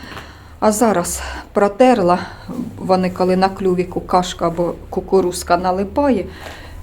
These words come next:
е, вони п'ють воду і це все змивають, і воно на дні олягає. Я ото трошки помию, щоб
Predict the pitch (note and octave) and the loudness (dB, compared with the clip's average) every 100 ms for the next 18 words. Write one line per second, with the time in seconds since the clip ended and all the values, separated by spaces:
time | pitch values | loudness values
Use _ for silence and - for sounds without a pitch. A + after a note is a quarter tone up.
0 | - F#3 F3+ E3+ F3+ G3 G3+ G3+ G3+ G3 | -10 -8 -6 -6 -4 0 2 2 0 0
1 | G3 A3 A#3 C#4+ F#3+ F3+ F3 - A#3 - | 0 0 2 2 2 0 -2 0 0 2
2 | A3 F#3+ G3+ G3 A#3 B3 F#3+ F#3+ F#3 F#3+ | 0 2 0 2 4 4 2 -2 -2 0
3 | G#3 F#3 F3 F#3+ F#3 F3+ F3+ E3+ D#3+ D#3 | 0 0 -2 -2 0 0 -2 -4 -8 -6
4 | D#3 F3+ F#3+ F#3+ F#3+ F#3 F#3 - F#3+ G#3+ | -4 0 2 0 -2 -2 -4 -4 -4 2
5 | A3+ D4+ A3 - - | 6 6 6 2 -6